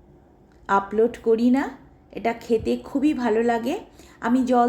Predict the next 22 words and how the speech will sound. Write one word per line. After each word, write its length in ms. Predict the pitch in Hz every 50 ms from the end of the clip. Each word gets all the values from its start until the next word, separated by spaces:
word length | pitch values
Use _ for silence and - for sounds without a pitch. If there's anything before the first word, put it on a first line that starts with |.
| 247 240
দিয়ে 180 | 262 262 262
দিলাম, 320 | 254 247 262 254 277 311 392 427 403 277
গরম 360 | 226 240 240 233 233 247 247 247 240
জল 220 | 233 262 233 226 233
দিলাম, 340 | 202 233 226 214 240 294 381 381 262
যেহেতু 320 | 226 247 240 233 233 233 233
এটা 160 | 233 233 240 247
সেদ্ধ 400 | 247 - 247 233 214 185 180 190 240 247 240
একদম, 420 | 220 208 202 185 180 190 240 294 427 466 - - - - - - -
সেজন্য 720 | - - 277 277 269 254 269 269 226 214 254 269 269 262 294 359 415
আমি 220 | 339 233 233 247 311 285
গরম 340 | 202 196 185 185 190 185 190
জল 200 | 180 190 180 180 175
দিলাম। 260 | 175 175 175 180 180 180 -
ঠান্ডা 360 | - - 202 202 208 202 208 220
জল 200 | 214 220 220 226
দিলে 260 | 214 220 247 240 - 392
স্বাদটা 480 | - - 214 190 175 175 - - 202 190 185
অত 140 | 190 - 370 415 339
ভালো 280 | - 165 170 165 175 175
হবে 260 | 170 175 156 - -
না। 140 | 85 92 92